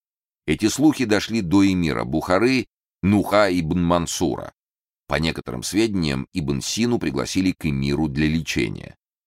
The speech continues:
Там он смог воспользоваться богатой библиотекой и продолжил самообразование, начал вести записи. В тысяча втором году Бухару захватили тюрки, правящая династия саманидов пала,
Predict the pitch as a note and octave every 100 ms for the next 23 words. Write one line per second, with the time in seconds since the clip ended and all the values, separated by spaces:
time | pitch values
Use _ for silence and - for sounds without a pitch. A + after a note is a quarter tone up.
0 | _ - D3 B2 - G#2+ F#2 F#2 - F#2+
1 | E2+ F2 D#2 B1+ B1+ C2 D#2+ D2+ C2 B1
2 | B1+ - A#2 B2 A#2+ - C3 A2+ G2+ C#2
3 | E2 D#2+ D2+ E2+ - C2+ C#2 C2+ C2+ B1+
4 | B1 G1+ G1+ G1+ D2 F2 G2 D2 - D2+
5 | A#1 G#1+ - - - _ _ _ _ _
6 | _ _ - C3+ A#2 F2+ - - D#2 C#2+
7 | D#2 B2 C#3 A#2 - G2+ A2+ E2 D#2+ F2
8 | G2 G2 F#2 - A2+ D#2 - - _ _
9 | D#2 F2 E2+ C#2 - B1 A#1 C#2 C#2+ C#2
10 | - A#1+ - C#2+ C2+ D2+ F2+ E2+ - -
11 | F2+ D2+ A1+